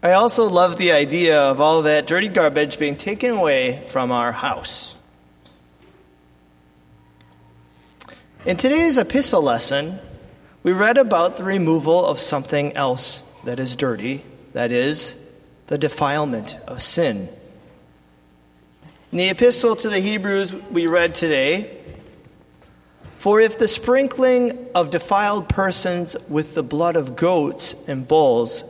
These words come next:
and with the ashes of a heifer sanctifies for the purification of the flesh"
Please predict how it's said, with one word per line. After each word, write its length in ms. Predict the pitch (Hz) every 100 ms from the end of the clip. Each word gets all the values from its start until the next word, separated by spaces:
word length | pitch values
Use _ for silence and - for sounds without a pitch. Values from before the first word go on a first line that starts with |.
| -
and 180 | 151
with 140 | 143 139
the 140 | 147
ashes 460 | 151 160 - 156 135
of 120 | 135
a 60 | -
heifer 520 | - 196 - 113 107 - - - _ _
sanctifies 960 | - - 180 180 - 151 135 135 135 - - - - _ _ _
for 240 | - 143 143
the 140 | 127
purification 800 | 120 160 156 147 - 143 135 -
of 80 | 117
the 80 | 104
flesh" 680 | - 202 165 95 - -